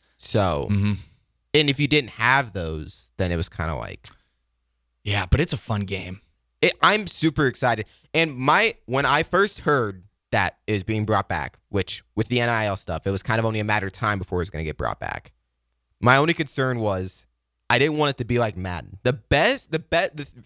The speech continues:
Speaker 1: thing that was so good about the college football game was that it wasn't Madden. It was, you know, you got, it was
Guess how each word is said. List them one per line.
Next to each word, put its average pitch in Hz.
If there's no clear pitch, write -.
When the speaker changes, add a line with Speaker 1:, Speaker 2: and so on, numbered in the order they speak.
Speaker 1:
thing 196
that 247
was 170
so 139
good 117
about 127
the 101
college 113
football 127
game 180
was 117
that 98
it 95
wasn't 101
Madden. 82
It 98
was, 107
you 117
know, 117
you 117
got, 135
it 127
was 127